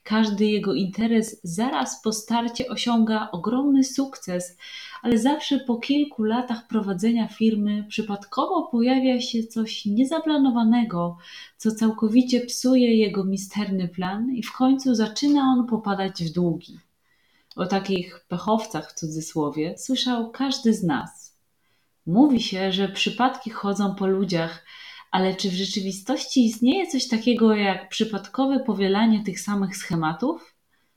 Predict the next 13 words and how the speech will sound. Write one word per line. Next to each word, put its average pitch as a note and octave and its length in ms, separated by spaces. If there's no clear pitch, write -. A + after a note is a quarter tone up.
Bardzo A#3+ 360
często G3+ 540
zdarza F#3+ 460
się, F#3 240
że F#3 120
źródłem G3 580
naszych F#3 520
zmartwień F3 840
są G3 260
wgrane F#3+ 540
programy F3+ 640
i - 180
zachowania, F3 800